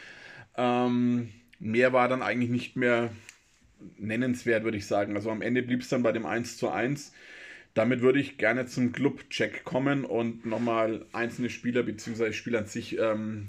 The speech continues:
kurz analysieren wollen. Wir hatten's jetzt ja schon angesprochen, es war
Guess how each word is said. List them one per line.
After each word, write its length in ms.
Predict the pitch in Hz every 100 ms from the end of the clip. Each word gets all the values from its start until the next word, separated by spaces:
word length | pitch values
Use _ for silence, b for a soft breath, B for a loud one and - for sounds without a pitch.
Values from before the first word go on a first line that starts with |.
| -
kurz 240 | 123 117
analysieren 600 | 110 117 117 110 139 127
wollen. 320 | 120 113 90 B B B B B B B B B _ _
Wir 140 | 113
hatten's 180 | 123 139
jetzt 100 | 127
ja 220 | 139 131
schon 140 | 123 131
angesprochen, 560 | 135 143 - 135 139
es 160 | 131 131
war 260 | 123 127